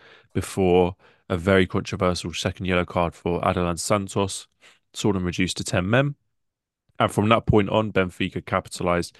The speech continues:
They punished Rio Ave. They scored three goals, uh, in the last thirty minutes, and it turned out to be a very, very professional job after the red card. But, Barney, for me, I think Rio Ave will, will be looking at this game thinking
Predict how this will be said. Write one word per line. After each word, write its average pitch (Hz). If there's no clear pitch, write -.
They 87
punished 90
Rio 87
Ave. 87
They 90
scored 92
three 85
goals, 85
uh, 82
in 82
the 85
last 85
thirty 85
minutes, 82
and 82
it -
turned 85
out 82
to -
be 82
a 87
very, 85
very 85
professional -
job 90
after 104
the 90
red 90
card. 90
But, -
Barney, 85
for -
me, 110
I 95
think 92
Rio 95
Ave 92
will, 85
will 98
be 95
looking 98
at 87
this 90
game 87
thinking 82